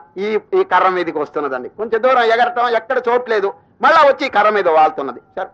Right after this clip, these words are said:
ఈ విధంగా పది సార్లు ఎగిరిందండి. ఎక్కడైనా చెట్టు ఉన్నదా, ఎక్కడైనా ఏమి, ఏమీ లేదండి. మహాసముద్రంలో ఏముంటుంది? మరలా వచ్చి ఆ నా-, ఆ కర్ర మీద వాళ్తున్నది. ఆ, దీని పేరు మన శాస్త్రంలో నౌకాగ్ర కాకవత్ అంటాడు. మానవుడు, సాధకుడైన వాడు ఏం చేయాలంటే,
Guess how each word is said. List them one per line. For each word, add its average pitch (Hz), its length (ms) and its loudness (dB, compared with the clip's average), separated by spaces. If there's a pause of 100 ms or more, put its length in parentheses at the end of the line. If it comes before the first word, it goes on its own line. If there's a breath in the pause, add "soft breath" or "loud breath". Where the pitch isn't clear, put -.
(500)
ఈ 349 140 0
విధంగా 285 280 2
పది 247 340 -2
సార్లు 269 320 4
ఎగిరిందండి. 214 560 0 (260)
ఎక్కడైనా 196 440 -4
చెట్టు 190 180 -4
ఉన్నదా, 185 280 0
ఎక్కడైనా 190 400 0
ఏమి, 180 280 -6 (280)
ఏమీ 190 420 -2
లేదండి. 143 360 -6
మహాసముద్రంలో 170 720 -4
ఏముంటుంది? 156 460 -4 (480)
మరలా 302 300 4
వచ్చి 277 200 0
ఆ 247 120 4
నా-, 220 260 4
ఆ 202 100 4
కర్ర 202 240 0
మీద 196 200 -2
వాళ్తున్నది. 156 540 0 (140)
ఆ, 127 360 -6 (320)
దీని 165 200 -6
పేరు 180 260 0
మన 160 180 -2
శాస్త్రంలో 165 640 -2
నౌకాగ్ర 208 840 0
కాకవత్ 165 680 -2
అంటాడు. 131 320 -4 (600)
మానవుడు, 240 400 2
సాధకుడైన 285 580 0
వాడు 262 180 2
ఏం 240 100 -2
చేయాలంటే, 185 680 -2